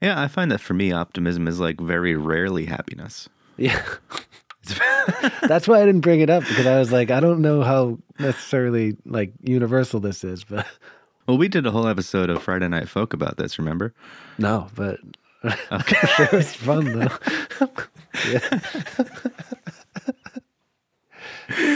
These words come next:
Speaker 1: You brought up that Nietzsche quote. Um, it was something like, "The birth of tragedy is the death of pessimism."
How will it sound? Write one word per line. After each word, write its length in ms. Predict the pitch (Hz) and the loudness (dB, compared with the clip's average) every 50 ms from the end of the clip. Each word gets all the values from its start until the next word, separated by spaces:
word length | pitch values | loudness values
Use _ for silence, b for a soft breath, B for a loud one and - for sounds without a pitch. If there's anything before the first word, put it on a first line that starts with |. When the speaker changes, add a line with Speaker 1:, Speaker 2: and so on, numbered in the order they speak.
| 269 B B 185 B | 0 B B -2 B
Speaker 1:
You 160 | - 113 127 123 | 2 2 2 2
brought 260 | 120 135 123 123 120 | 2 0 0 2 2
up 160 | 117 113 - | 0 0 0
that 200 | 113 104 98 87 | 0 0 0 0
Nietzsche 340 | 92 95 98 95 - - 82 | 0 0 0 -2 -4 -8 -8
quote. 420 | - - - 80 76 76 76 - _ _ - | -8 -4 -2 -2 -2 -2 -4 -8 _ _ -10
Um, 440 | 98 95 82 80 78 78 78 78 - _ _ _ _ _ - - - - | -6 -6 -4 -4 -6 -8 -10 -12 -16 _ _ _ _ _ -20 -20 -16 -12
it 40 | 87 | -10
was 160 | 87 80 - | -10 -10 -6
something 300 | - 98 92 - 95 85 | -6 -6 -4 -2 -2 0
like, 160 | 80 80 - | 0 -2 -2
"The 80 | - 80 | -4 -8
birth 400 | 73 - - 78 78 82 - - | -6 -2 -2 0 0 0 -2 -2
of 220 | 87 78 76 - _ - | -2 -4 -4 -6 _ -14
tragedy 800 | - - - 90 80 78 78 78 76 - 78 78 80 80 80 | -12 -8 -4 -4 -4 -2 -4 -6 -6 -6 -6 -4 -2 -2 0
is 140 | 82 80 76 - | -2 -4 -4 -2
the 140 | 82 78 | -4 -4
death 440 | 73 - - - 80 78 82 - - | -4 -4 -6 -6 -6 -6 -6 -6 -4
of 200 | 82 76 73 - | -6 -6 -6 -6
pessimism." 800 | - 87 80 82 - 90 104 117 120 131 143 175 196 185 185 175 | -4 -4 -4 -4 -4 -6 -4 -4 -4 -4 -4 -4 -4 -4 -8 -14